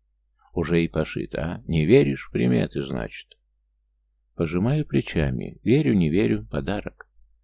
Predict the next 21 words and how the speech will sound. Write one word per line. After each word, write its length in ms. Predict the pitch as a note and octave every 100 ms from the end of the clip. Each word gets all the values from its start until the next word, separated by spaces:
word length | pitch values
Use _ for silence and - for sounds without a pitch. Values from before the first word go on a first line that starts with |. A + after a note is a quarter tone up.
| _
Сказались 520 | - B2 D3 D#3+ D#3
мои 180 | D#3 D3
связи 360 | - D#3+ D3 C3+
в 60 |
среде 280 | - B2+ B2+
московских 540 | B2+ - - A2+ A#2+ A2+
букинистов, 640 | A#2+ - A#2 F2 - F#2
лингвистов, 640 | F#2+ G2 F#2+ B2+ - -
филологов 580 | - G2 A2 A#2+ A2+ A2+
и 100 | -
прочей 360 | - G#2+ - G2
гуманитарной 680 | F2 F2+ E2+ - E2 E2 D#2+
публики. 580 | C2+ A#1 A#1 - - _ _ _ _ _ -
Скинулись 480 | - F3 C#3 A2
по 160 | - E3+
рублику 440 | C#3 C3 B2+ -
и 80 | A2
устроили, 500 | F#2+ - - D#3+ C#3
понимаешь 520 | B2+ A#2 A#2 A2+ G#2+ A2
ли, 120 | -
сюрприз. 640 | - D2+ - D2 F2 -